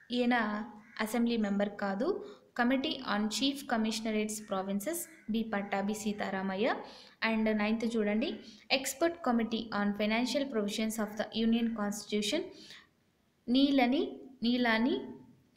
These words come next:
రంజన్ సర్కార్. ఓకే, తర్వాత Linguistic Provinces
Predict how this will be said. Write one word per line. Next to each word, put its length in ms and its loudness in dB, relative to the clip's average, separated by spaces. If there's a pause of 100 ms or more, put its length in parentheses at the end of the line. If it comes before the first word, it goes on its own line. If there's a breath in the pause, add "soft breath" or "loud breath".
రంజన్ 420 4 (480)
సర్కార్. 480 0 (320)
ఓకే, 240 -2 (2250 loud breath)
తర్వాత 380 2 (3000 loud breath)
Linguistic 540 2 (100)
Provinces 460 2